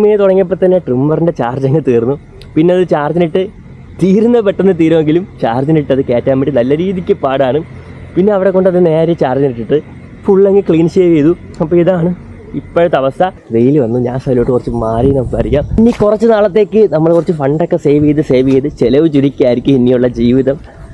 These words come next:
പിന്നെ ഒരു കാര്യം, ഈ ഇൻഷുറൻസ് തീരുന്നതിനെ പറ്റി ഇത് ആരെങ്കിലും പറഞ്ഞിട്ടുണ്ടോ എന്ന് എനിക്കറിയില്ല. ഇൻഷുറൻസ് തീരുമ്പോൾ നീയൊക്കെ നാളെ എടുക്കാൻ, മറ്റന്നാൾ എടുക്കാമെന്നൊക്കെ വിചാരിക്കും. ഇതുവരെയ്ക്കും ഒരു തട്ടുമുട്ടി കിട്ടിയിട്ടില്ല. പിന്നെ അതിൽ രണ്ട് ദിവസത്തേക്ക് എന്നൊക്കെ വിചാരിച്ചിരുന്നു കഴിഞ്ഞാൽ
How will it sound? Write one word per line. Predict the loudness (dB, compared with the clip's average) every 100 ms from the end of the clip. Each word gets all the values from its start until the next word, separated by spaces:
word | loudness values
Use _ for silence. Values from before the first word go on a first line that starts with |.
| -20 -2
പിന്നെ | 0 2
ഒരു | 2 2
കാര്യം, | 2 0 0 0
ഈ | 0
ഇൻഷുറൻസ് | 2 -2 0 0
തീരുന്നതിനെ | 2 2 2
പറ്റി | -2 0 2
ഇത് | 2
ആരെങ്കിലും | 2 2 0 -2
പറഞ്ഞിട്ടുണ്ടോ | -2 2 2 2 2
എന്ന് | 2
എനിക്കറിയില്ല. | 2 2 2 0 -4 -18 -12 0
ഇൻഷുറൻസ് | 2 2 0 2
തീരുമ്പോൾ | 2 4 4
നീയൊക്കെ | 2 2 0
നാളെ | 2 2
എടുക്കാൻ, | 2 0 0
മറ്റന്നാൾ | 0 0
എടുക്കാമെന്നൊക്കെ | 0 0 0 0
വിചാരിക്കും. | 2 0 -2 -6 -8 -16 -14 -4 0
ഇതുവരെയ്ക്കും | 4 4 2 2 4
ഒരു | 4 2
തട്ടുമുട്ടി | -2 2 2 2 0
കിട്ടിയിട്ടില്ല. | 0 0 2 2 2 2
പിന്നെ | 2 2
അതിൽ | 2 2
രണ്ട് | 2 0
ദിവസത്തേക്ക് | 0 -2 0 0
എന്നൊക്കെ | 2 2
വിചാരിച്ചിരുന്നു | 2 2 2 2 2
കഴിഞ്ഞാൽ | 2